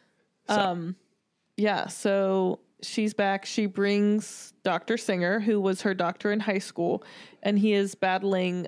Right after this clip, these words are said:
Speaker 2: an unknown diagno-, well, an unknown thing as far as Izzy's concerned, or a misdiagnosed issue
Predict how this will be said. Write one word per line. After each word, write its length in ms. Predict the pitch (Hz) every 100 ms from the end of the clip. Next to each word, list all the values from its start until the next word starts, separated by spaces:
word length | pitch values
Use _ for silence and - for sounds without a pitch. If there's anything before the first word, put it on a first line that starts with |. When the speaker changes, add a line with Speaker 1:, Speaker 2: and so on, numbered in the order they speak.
| -
Speaker 2:
an 180 | 208 196
unknown 880 | 190 240 247 233 214 214 208 202 202 - _ _ _ _ _ _ _ _ _ _ _ _ _ _ _ _ -
diagno-, 580 | 202 196 185 185 180
well, 240 | - 202 175
an 120 | 196
unknown 500 | 196 233 254 254 233
thing 480 | 214 - 214 190 180
as 160 | 185 -
far 140 | 180
as 120 | 170
Izzy's 400 | - 233 202 190
concerned, 280 | - 185 -
or 140 | 202
a 40 | 214
misdiagnosed 1200 | 214 240 - 202 190 180 180 170 165 180 - - - _ _ _
issue 360 | - 196 - 107